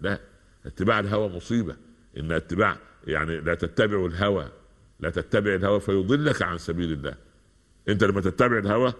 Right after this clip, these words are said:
تضل. فينتج هذا كله إيه؟ ما ال-، ما يريد إبليس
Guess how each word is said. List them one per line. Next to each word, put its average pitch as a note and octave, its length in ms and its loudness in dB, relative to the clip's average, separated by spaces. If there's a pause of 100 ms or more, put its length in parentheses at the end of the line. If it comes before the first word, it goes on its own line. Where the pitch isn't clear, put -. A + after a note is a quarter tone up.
(120)
تضل. G#2+ 360 0 (1080)
فينتج D3+ 520 4
هذا C3 180 2
كله F2+ 380 -4
إيه؟ C2+ 180 -6 (1300)
ما F2+ 80 0
ال-، F#2+ 380 -4
ما F2 60 -4
يريد G2+ 360 2
إبليس F#2 340 -2